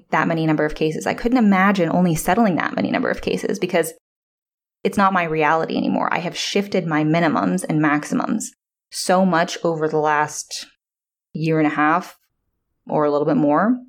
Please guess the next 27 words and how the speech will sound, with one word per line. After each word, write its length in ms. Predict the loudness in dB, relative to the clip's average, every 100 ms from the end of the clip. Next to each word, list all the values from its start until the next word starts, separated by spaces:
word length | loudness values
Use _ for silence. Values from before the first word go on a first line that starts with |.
| _ _ _ _ _ _ -8
that 400 | 0 2 2 0 _ _ _ _ _
those 340 | 0 2 2 2
numbers 520 | 0 2 0 0 -4 _ _ _
seem 420 | -10 0 2 2
so 480 | 0 -2 0 2 0
tiny 500 | -2 -2 2 2 2
and 140 | 0 -2
so 200 | -2 -2
low. 440 | 0 0 0 -4
But 100 | -4
do 80 | 0
you 80 | 0
see 340 | 0 0 2
where 580 | 2 4 4 4 2 0 -8 _ _ _ _ _ _ _ _
at 140 | -6 0
that 200 | -2 -2
time 680 | -2 0 0 -2 -4 -4 -2
in 140 | -2 0
September 440 | -2 0 2 2
of 100 | 0
twenty 220 | -4 -4
twenty, 400 | -4 -4 -4 -4 -8 _ _ _ _ _ _
going 280 | 2 4 4
over 280 | 4 4 2
those 260 | 4 2
little 240 | 2 2 2
numbers, 720 | 2 2 2 0 -2 -4